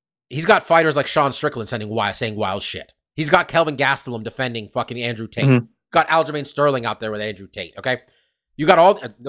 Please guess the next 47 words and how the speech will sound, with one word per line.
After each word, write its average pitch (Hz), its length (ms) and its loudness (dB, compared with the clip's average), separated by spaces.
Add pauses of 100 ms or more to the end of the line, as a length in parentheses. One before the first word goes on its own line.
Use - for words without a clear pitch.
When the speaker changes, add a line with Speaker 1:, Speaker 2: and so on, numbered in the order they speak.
(480)
Speaker 1:
there 160 140 2
was 175 80 4
a 165 40 4
lot, 185 320 6
okay? 143 220 -4 (500)
Not 180 200 2
a, - 400 -8
there's, 175 240 2
there 208 180 6
is 311 120 4
a 285 60 2
U 262 140 4
F 247 80 6
C 247 140 -8
code 208 200 2
of 160 100 -2
conduct. 147 480 -6 (1200)
Okay? 135 300 0 (480)
Doesn't 151 220 6
apply 113 240 0
anymore, 80 260 -14
apparently, 87 380 -14
right? 127 220 -2 (640)
Unless 143 260 6
you, 131 60 4
Speaker 2:
Yeah. 123 200 4
Speaker 1:
unless 156 220 4
you 151 60 -4
fuck 156 220 4
around 139 120 0
and 120 80 -6
talk 127 180 -2
for, 113 180 -4
talk 123 180 0
about 117 120 -2
a - 40 -6
union. 104 280 -8
Then 120 120 -2
we're 131 60 -2
gonna 120 120 -4
look 123 140 -2
up 123 160 -2
anytime 120 340 -2
you 104 60 -10
said 117 120 -2
anything 101 200 -4
bad, - 160 -14